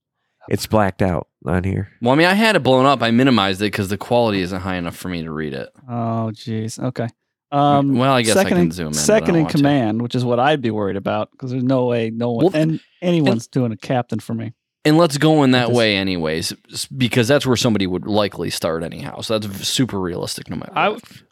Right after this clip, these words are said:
Speaker 4: I would
Speaker 1: Unless
Speaker 4: just
Speaker 1: you're,
Speaker 4: tell
Speaker 1: unless
Speaker 4: them
Speaker 1: you're
Speaker 4: that
Speaker 1: Lee.
Speaker 4: I have a lot of, I have a lot of personal stuff in my logbook, and I don't really want you looking through it.
Speaker 1: <laughs>
Speaker 3: Yeah, it's
Speaker 4: I feel
Speaker 3: very
Speaker 4: like
Speaker 3: personal to
Speaker 4: that's,
Speaker 3: me.
Speaker 4: yeah,
Speaker 3: Like
Speaker 4: like, there's a lot of, there's a lot of stuff in there that I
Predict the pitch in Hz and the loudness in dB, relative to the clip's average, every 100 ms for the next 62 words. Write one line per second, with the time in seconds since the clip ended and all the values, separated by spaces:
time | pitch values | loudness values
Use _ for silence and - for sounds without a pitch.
0 | - 202 214 202 311 196 220 226 220 196 | -6 0 2 4 2 2 4 4 4 4
1 | 180 95 90 87 _ 262 175 202 175 175 | 4 4 0 -4 _ -2 0 0 2 4
2 | 180 - _ _ - - 285 _ _ _ | 2 -2 _ _ -20 -20 _ _ _ _
3 | 170 165 180 160 165 - 170 160 165 143 | -2 0 2 4 4 2 -2 -2 -4 -4
4 | - 143 156 180 180 175 185 185 202 208 | 0 0 0 -2 0 0 -2 -2 -4 -4
5 | 170 147 143 _ _ _ - 139 - 147 | -2 -2 -2 _ _ _ -2 -2 -2 -2
6 | 147 139 143 143 139 139 143 131 147 156 | -2 -2 -4 -4 -4 -6 -6 -8 -4 -4
7 | - - _ _ _ _ - - - - | -4 -8 _ _ _ _ -20 -18 -10 -8
8 | - - 139 151 127 123 165 - 143 165 | -6 -4 2 2 2 0 -6 -6 -2 2
9 | 196 208 - 175 143 147 127 127 123 123 | 4 4 2 2 4 2 2 2 2 2
10 | 156 131 123 139 131 135 _ 143 139 147 | 2 2 0 -2 -2 -2 _ -6 -4 0
11 | 143 151 151 131 - - _ _ _ _ | 2 4 4 0 -6 -20 _ _ _ _
12 | _ _ _ - 208 208 165 202 175 196 | _ _ _ -6 0 0 2 0 0 2
13 | 180 139 131 135 139 139 - _ 165 139 | 4 4 2 0 -4 -4 -4 _ -2 -2